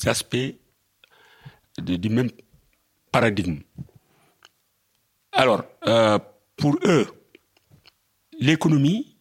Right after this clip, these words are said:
et le, la richesse provient de l'exploitation, bien sûr, des ressources, mais à partir des forces du marché. Adam Smith avait, euh, la formule célèbre, euh, d'Adam Sm-,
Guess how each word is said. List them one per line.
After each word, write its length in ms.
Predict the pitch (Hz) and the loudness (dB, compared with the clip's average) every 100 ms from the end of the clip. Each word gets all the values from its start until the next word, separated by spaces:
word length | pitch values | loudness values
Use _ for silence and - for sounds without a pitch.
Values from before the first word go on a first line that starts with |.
| _ | _
et 80 | 117 | -2
le, 280 | 120 117 - - 302 | 0 -2 -6 -10 0
la 140 | 113 | 2
richesse 640 | 110 - - - - - - _ _ 202 _ | 2 0 0 -2 -4 -8 -16 _ _ _ _
provient 640 | 143 139 117 117 123 185 285 _ - _ _ _ - | 0 2 2 2 2 0 -4 _ -20 _ _ _ -12
de 480 | 95 127 123 104 80 - _ _ _ _ _ _ | -2 2 2 0 -4 -14 _ _ _ _ _ _
l'exploitation, 880 | 107 120 - 113 - 107 - 104 87 - | -4 -2 -2 -2 -2 -2 0 -2 -2 -6
bien 240 | 92 101 | -4 -2
sûr, 280 | - 101 80 | -2 -6 -6
des 160 | 87 | -6
ressources, 520 | 87 104 320 - - - _ _ _ _ _ _ _ | -4 -2 -4 -4 -8 -12 _ _ _ _ _ _ _
mais 500 | 104 110 143 214 - _ | -2 2 2 0 -6 _
à 180 | - 110 | -6 -6
partir 800 | - 120 - - 147 180 196 - _ _ _ _ _ _ _ _ _ _ _ _ _ - | 0 -2 -2 -2 -2 -2 -4 -10 _ _ _ _ _ _ _ _ _ _ _ _ _ -8
des 440 | 98 123 139 - _ _ - | 0 2 0 -4 _ _ -6
forces 320 | - 139 139 | 0 0 0
du 140 | 120 | -2
marché. 380 | 117 104 - - _ _ _ _ _ | 0 -2 -4 -6 _ _ _ _ _
Adam 500 | 104 104 113 110 101 | -4 -2 0 -2 -2
Smith 400 | - - 120 120 143 | -4 -2 -2 -4 -4
avait, 400 | 101 107 107 92 | -2 0 0 0
euh, 320 | 82 80 80 | -2 -6 -4
la 180 | 85 90 | -2 -4
formule 420 | - 110 110 101 | -4 -4 -2 -2
célèbre, 500 | - 110 110 117 101 | -2 0 0 0 0
euh, 500 | 90 85 82 80 80 | -4 -4 -8 -10 -10
d'Adam 280 | 87 87 92 | -8 -6 -6
Sm-, 280 | - 95 | -8 -10